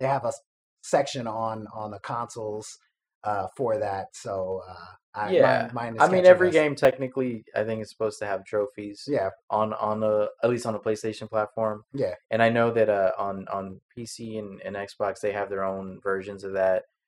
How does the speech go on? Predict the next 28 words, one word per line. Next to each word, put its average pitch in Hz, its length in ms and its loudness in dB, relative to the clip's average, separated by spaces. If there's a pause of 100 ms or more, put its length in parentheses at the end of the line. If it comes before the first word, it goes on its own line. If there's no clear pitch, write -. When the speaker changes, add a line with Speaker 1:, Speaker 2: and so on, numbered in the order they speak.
(220)
Speaker 1:
What, 104 180 6
Speaker 2:
But 104 140 4
Speaker 1:
what 190 140 4
are 226 60 2
they 220 100 0
called, 170 260 -4
though? 101 240 -6
I 135 100 2
Speaker 2:
uh, 113 80 10
Speaker 1:
always 113 200 8
Speaker 2:
so 131 260 12
achievements, 123 920 0 (100)
I 107 80 4
think, 123 340 -6
I 113 100 0
think 160 220 -6
actually 127 380 0
that's 104 260 -4 (120)
for 92 140 -10
both. 90 220 -2 (640)
Speaker 1:
I 135 60 -6
sound 190 220 -4
Speaker 2:
Um, 180 60 -2
Speaker 1:
very 160 240 4
ignorant 117 360 -10
right 98 180 -12
now 104 220 -10
with, 104 160 -6